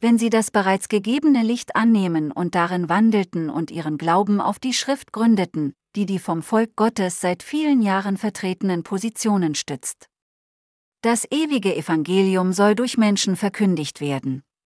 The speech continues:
Wir sollen die Botschaften der Engel erschallen lassen, die als mitten am Himmel fliegend dargestellt sind, mit der letzten Warnung für eine gefallene Welt. Wenn wir nicht berufen sind zu prophezeien,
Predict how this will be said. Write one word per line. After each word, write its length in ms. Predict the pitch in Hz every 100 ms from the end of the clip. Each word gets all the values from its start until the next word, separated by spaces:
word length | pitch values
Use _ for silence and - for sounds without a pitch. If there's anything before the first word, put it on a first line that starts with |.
| _ _ _ _ _ _ _
Wir 240 | 220 277
sollen 300 | 254 262 269
die 140 | 240 208
Botschaften 760 | 240 320 - 208 175 - 202
der 220 | 208 196
Engel 220 | 220 214
erschallen 500 | 175 143 - 156 156
lassen, 480 | 147 147 143 156 143 _ _ _
die 140 | 190
als 260 | 170 170 -
mitten 340 | 233 294 220
am 180 | - 156
Himmel 340 | 160 269 254 175
fliegend 440 | - 202 190 180
dargestellt 600 | 175 175 175 - 175 170
sind, 300 | 180 175 - _ _
mit 200 | 202 185
der 120 | 170
letzten 480 | 202 277 - 262 220
Warnung 400 | 190 190 190 175
für 160 | -
eine 240 | 165 156 147
gefallene 640 | - - 196 202 208 240
Welt. 420 | 190 139 - - _ _ _ _ _ _ _ _ _ _
Wenn 240 | 220 240
wir 140 | 226 220
nicht 240 | 254 -
berufen 460 | 226 220 285 - 170
sind 200 | 165 160
zu 120 | 180
prophezeien, 840 | - 180 185 - 220 196 180 156